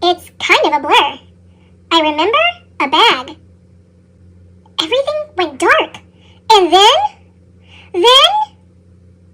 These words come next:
a giant! I thought I was a goner.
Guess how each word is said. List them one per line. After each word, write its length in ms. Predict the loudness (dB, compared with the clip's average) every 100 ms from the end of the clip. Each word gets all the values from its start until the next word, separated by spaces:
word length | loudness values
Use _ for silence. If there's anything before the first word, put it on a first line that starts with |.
| _ _ _ _ _ _ _ 2
a 260 | 4 4 2 -6 -20 -14
giant! 1000 | -6 4 6 8 6 6 0 -4 -18 -20 _ _ _ _ _ _ _ _ _ _ _ _ _ _
I 100 | -8
thought 320 | -4 2 2 2
I 120 | 2
was 240 | 4 4
a 40 | 2
goner. 400 | 0 -2 -6